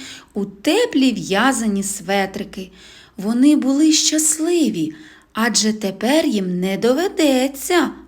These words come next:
мерзнути від холоду. Покидаючи дім, усі дякували Зук та її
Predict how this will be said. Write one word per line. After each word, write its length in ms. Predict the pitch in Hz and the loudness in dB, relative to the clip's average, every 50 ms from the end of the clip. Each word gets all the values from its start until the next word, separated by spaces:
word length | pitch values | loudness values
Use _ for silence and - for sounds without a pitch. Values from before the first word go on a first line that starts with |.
| - _ | -10 _
мерзнути 760 | - 277 285 285 247 220 208 202 - 214 214 220 220 214 247 226 | 0 2 4 4 4 4 2 0 2 2 2 2 2 2 0 0
від 180 | 226 269 262 | 0 0 -2
холоду. 800 | - - - - 330 311 262 214 185 185 170 - 175 - - - - - - - - - - _ | -2 -6 -2 0 2 4 4 4 2 0 -2 -2 -4 -8 -8 -10 -16 -20 -20 -20 -20 -20 -12 _
Покидаючи 1040 | - 208 196 202 - 208 202 - 214 233 262 254 240 214 185 165 175 - - - 165 | -4 -4 -4 -2 -4 -4 -2 -2 0 0 2 2 2 0 0 -2 -2 -4 -4 -4 -4
дім, 560 | 147 160 165 202 254 294 320 320 277 - - - - - - - - _ _ - | -8 -8 -4 0 2 4 6 6 6 4 2 -2 -14 -18 -20 -20 -20 _ _ -10
усі 800 | 190 190 - - - - - - - 220 254 294 320 320 320 330 311 | -8 -6 -4 -2 -2 -2 -4 -4 -4 0 2 4 4 2 2 0 -4
дякували 920 | 202 156 147 190 196 208 220 220 214 214 - 185 165 180 170 175 180 185 | -10 -10 -6 -4 -4 -2 -2 -4 -4 -6 -8 -12 -10 -10 -10 -10 -10 -10
Зук 560 | 160 160 160 185 233 302 359 381 - - - - - - - - _ _ - | -10 -8 -4 0 2 4 2 2 0 -2 -12 -20 -20 -20 -20 -20 _ _ -4
та 120 | - 208 | -2 -2
її 640 | 202 185 160 165 165 151 160 180 190 214 226 240 247 | -2 -2 -4 -6 -8 -8 -8 -6 -4 -2 -2 -4 -4